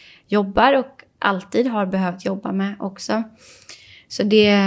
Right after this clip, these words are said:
det finns absolut den där efteråt som, som säger, "Ah, varför gjorde du så där?" Eller det kan vara situationer som jag inte har kunnat påverka, att jag kanske har spelat ihop med någon som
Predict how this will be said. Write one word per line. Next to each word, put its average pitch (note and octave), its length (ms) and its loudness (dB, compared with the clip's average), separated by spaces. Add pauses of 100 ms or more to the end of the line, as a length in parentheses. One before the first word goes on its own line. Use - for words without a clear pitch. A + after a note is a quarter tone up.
(260)
det G#3+ 120 2
finns A3 280 0
absolut A#3 580 2
den F#3+ 200 0
där F#3 140 0
efteråt - 800 -2 (260)
som, F#3 460 0
som G3 200 0
säger, - 440 0
"Ah, G3+ 140 0 (640)
varför - 180 -2
gjorde F#3+ 180 2
du F#3 80 0
så - 300 0
där?" - 180 -4
Eller B3 200 0
det D4 60 2
kan D4+ 100 -2
vara D4 80 0
situationer C4 520 -4
som G#3+ 200 -6
jag G#3 220 2
inte D4+ 160 0
har G3+ 40 -6
kunnat F#3+ 320 -6
påverka, F#3+ 380 -4
att F#3+ 120 -6
jag F3+ 80 -4
kanske F#3+ 160 -6
har F#3 60 -6
spelat A3 460 2
ihop C#4+ 200 2
med G#3 120 2
någon F#3 280 0
som F#3+ 340 0